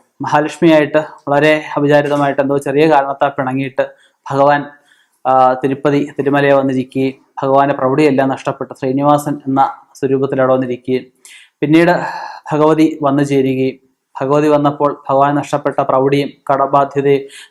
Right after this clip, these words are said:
ഭഗവാന് പോലും ആ ഐശ്വര്യങ്ങൾ സർവസ്വം നഷ്ടപ്പെട്ട അവസ്ഥ ഭഗവതി തിരിച്ചു വന്നപ്പോൾ എല്ലാം തിരിച്ചു കിട്ടിയതായിട്ടൊക്കെ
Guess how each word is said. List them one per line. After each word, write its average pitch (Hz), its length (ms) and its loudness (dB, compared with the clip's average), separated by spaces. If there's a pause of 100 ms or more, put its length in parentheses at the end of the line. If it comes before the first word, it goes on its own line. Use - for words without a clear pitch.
(140)
ഭഗവാന് 151 420 2 (480)
പോലും 143 260 2 (200)
ആ - 20 6 (1040)
ഐശ്വര്യങ്ങൾ 151 440 2 (220)
സർവസ്വം 156 400 0 (180)
നഷ്ടപ്പെട്ട - 380 -4 (120)
അവസ്ഥ 131 220 -4 (520)
ഭഗവതി 143 240 2
തിരിച്ചു 139 260 0
വന്നപ്പോൾ 143 300 -2
എല്ലാം 135 180 0
തിരിച്ചു 131 260 -6
കിട്ടിയതായിട്ടൊക്കെ 135 500 0